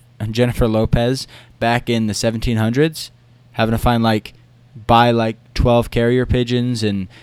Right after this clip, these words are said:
you know, just do all this crazy stuff? Like, <laughs> it, it just wouldn't happen.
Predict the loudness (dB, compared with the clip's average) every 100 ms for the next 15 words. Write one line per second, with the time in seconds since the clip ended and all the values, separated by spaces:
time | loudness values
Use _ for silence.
0 | -12 -4 0 0 0 -2 -4 -10 -18 -8
1 | -8 -6 -6 -6 -10 -4 0 0 0 -2
2 | -2 0 -4 -2 -2 -2 -4 -4 -4 -8
3 | -20 _ -8 -4 -2 -4 -4 -4 -4 -2
4 | -2 -2 -2 -2 -2 -8